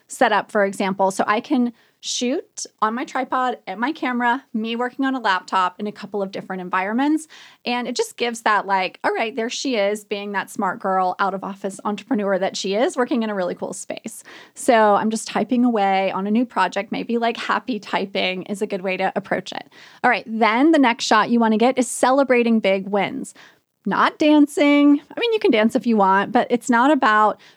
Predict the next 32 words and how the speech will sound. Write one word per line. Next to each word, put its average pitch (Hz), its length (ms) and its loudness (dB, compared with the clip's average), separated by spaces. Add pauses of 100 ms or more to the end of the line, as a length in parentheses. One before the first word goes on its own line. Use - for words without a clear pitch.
trying 233 220 2
to 226 100 -4
do 226 120 2
some 226 160 0
sort 220 160 0
of 202 80 -4
TikTok 226 500 -4
trend. - 380 -6
It's 254 280 0
about 208 640 2 (220)
showing 262 460 2
the 277 180 0
energy 226 520 0
of 220 160 -6
you 240 280 0
celebrating 220 760 -2
when 226 160 0
good 214 180 0
things 214 260 -4
happen 196 360 -4
in 202 100 -4
your 208 80 -2
business. 269 460 -2 (240)
Then, 226 560 0
when 240 140 4
something 240 540 2 (200)
good 220 300 2 (160)
does 247 220 0
happen 196 280 0
in 180 80 0
your 175 80 -4
business, 226 500 0